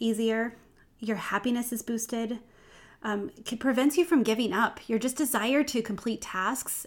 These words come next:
and keep going is, um, increased. It helps you maintain your focus, helps you perform at your best fundamentally.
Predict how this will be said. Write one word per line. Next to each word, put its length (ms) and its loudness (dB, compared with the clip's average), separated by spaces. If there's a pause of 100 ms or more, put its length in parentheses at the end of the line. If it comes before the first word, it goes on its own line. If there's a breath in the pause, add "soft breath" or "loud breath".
and 280 2
keep 280 0
going 540 0 (680 loud breath)
is, 560 -2
um, 200 -6
increased. 680 -6 (520 soft breath)
It 140 -4
helps 260 0
you 60 8
maintain 340 4
your 100 0
focus, 720 -2 (120)
helps 360 0
you 80 4
perform 420 4
at 120 2
your 120 4
best 500 0
fundamentally. 680 2